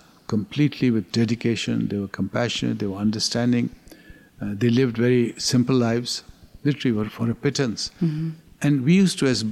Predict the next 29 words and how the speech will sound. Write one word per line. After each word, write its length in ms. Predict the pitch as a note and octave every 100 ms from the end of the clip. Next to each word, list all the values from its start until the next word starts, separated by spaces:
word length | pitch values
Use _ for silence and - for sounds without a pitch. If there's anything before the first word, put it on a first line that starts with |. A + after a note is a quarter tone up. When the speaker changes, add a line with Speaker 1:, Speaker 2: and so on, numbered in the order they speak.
| -
Speaker 1:
schoolboys, 640 | - - F3 F3 C#3+ C3+ A#2
we 40 |
used 160 | B2 -
to 80 |
say, 140 | - C#3+
"My 240 | A#2 A#2+
God, 400 | C#3+ - C3 B2+ - - - - -
what 360 | B2+ C#3 - - _ -
passion 420 | A2+ - D3 C#3+
they 80 | B2+
must 300 | B2 A#2+ -
have 280 | - A#2
for 160 | A2 A#2
their 360 | F2+ A#2+ B2 A#2+
understanding 640 | A#2 A#2 A2 - A2+ A#2 A2
of 160 | F#2
God 300 | E2+ A2+ G2+
Speaker 2:
Mm-hmm. 260 | B2+ C#3 D3+ D3 -
Speaker 1:
to 100 | -
live 240 | G#2+ C3 C3
like 240 | C3+ B2+
this. 320 | F#3 E3+ - - - -
Something 440 | - C3 B2 C#3+
is 140 | A#2+
driving 400 | G2+ A#2 D#3 D3+
them," 160 | C3+ A2+ - - -
and 100 | G#2+ G#2
that's 240 | B2 -
faith. 420 | - B2+ G2 -